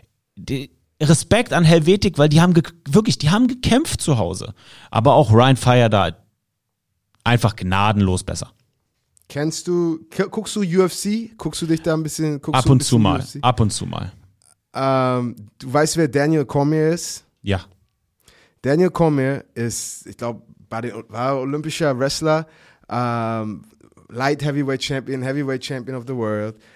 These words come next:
Speaker 2: Und dann war da einer, der heißt Derek Lewis. Okay? Äh, ich, ich glaub,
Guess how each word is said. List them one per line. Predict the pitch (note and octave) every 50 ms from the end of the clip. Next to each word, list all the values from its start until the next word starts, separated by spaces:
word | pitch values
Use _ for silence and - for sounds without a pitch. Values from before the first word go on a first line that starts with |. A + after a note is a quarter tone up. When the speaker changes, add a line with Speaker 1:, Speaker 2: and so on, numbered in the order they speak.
| _ _ _ _ _
Speaker 2:
Und | - B2 B2+
dann | C3+ C3+ C#3 B2+
war | D3 C#3+
da | C#3+ -
einer, | A2 C#3+ D#3+ F3 E3+
der | D#3 C#3+ C3+
heißt | C3+ A2+ - - -
Derek | C#3 D3 E3 D#3+ B2+
Lewis. | B2+ B2 A#2 G#2 F2 D2+ - - - - - - _ _ _ _ _ _
Okay? | G2+ G2+ - - C3 C3 C#3 D3 - - _ _ -
Äh, | B1+ G2 A2 A2 A2 A2 D#2
ich, | E2+ - - - - _ _ _ -
ich | G2 F#2+ -
glaub, | - A#2 A2 A2 G#2 - -